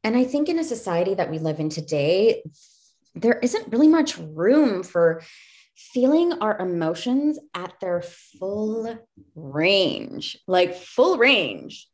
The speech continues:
Society doesn't really like that. It's, there's, like, acceptable ranges of emotions and acceptable, right, things that we can show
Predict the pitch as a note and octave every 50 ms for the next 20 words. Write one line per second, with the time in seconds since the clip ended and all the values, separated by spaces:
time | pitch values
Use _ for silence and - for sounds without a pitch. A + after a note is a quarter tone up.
0 | _ _ - A3 A3 A#3 B3+ C#4 B4 C5 C#5 B4+ A#4 A#4 F#4+ B3 G#3 G3+ F#3 D#3+
1 | E3 G#3+ D#4 D4+ - - - E2 C2+ - - F#3+ - - - - - - A3+ B3+
2 | B3+ B3+ C4 B3+ A3 - D#3 D#3 - - - - B3 B3+ B3+ - D#4 D4 - D#4
3 | D#4 D#4+ D#4 D#4 D#4 - - - A#3+ A#3+ B3+ C4 C4+ B3+ C#4 C4 B3+ B3+ B3+ B3+
4 | - - A3 A3+ A#3+ A#3+ A3 A3+ A3+ - G#3+ G3+ G3+ G3 G#3 G#3 G#3+ - - -
5 | F3 D#3+ D3+ D#3 D3+ D3 D3 - _ _ _ _ _ _ _ _ _ _ _ _
6 | _ - G#3 G#3+ - - G#3+ G#3+ G#3+ G#3+ G#3 G3 F#3+ F#3 F3+ F3 F3 F3 - -
7 | - - - _ _ F3+ F3+ F#3+ G#3 G#3+ G#3 - - F#3 F3 D#3+ - _ _ _
8 | _ _ _ _ _ A#3 A#3 A#3+ B3 B3+ A#3+ G#3+ - F#3+ G#3 G#3 A3 G3 F#3+ -
9 | - - F#3+ F#3 F#3+ G3 G3 F#3+ G3 G3 G3 G3